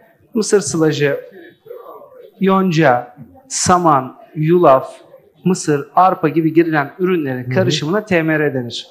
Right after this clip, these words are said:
Speaker 2: Hepsinin karışımı ama
Speaker 1: Evet.
Speaker 2: doğru karışım değil mi? Bu
Speaker 1: Tabii.
Speaker 2: rastgele karışımdan bahsetmiyoruz tabii.
Speaker 1: Tabii bunları, e,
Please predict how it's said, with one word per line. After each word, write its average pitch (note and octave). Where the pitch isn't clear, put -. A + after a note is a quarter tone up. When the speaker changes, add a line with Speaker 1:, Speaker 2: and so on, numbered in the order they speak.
Speaker 2:
Hepsinin E3
karışımı C#3
ama G3
Speaker 1:
Evet. D#3
Speaker 2:
doğru F#3
karışım B2
değil G#3+
mi? G#3
Bu E3+
Speaker 1:
Tabii. C#3
Speaker 2:
rastgele B2
karışımdan E3
bahsetmiyoruz B2+
tabii. E2+
Speaker 1:
Tabii G3
bunları, A3+
e, G3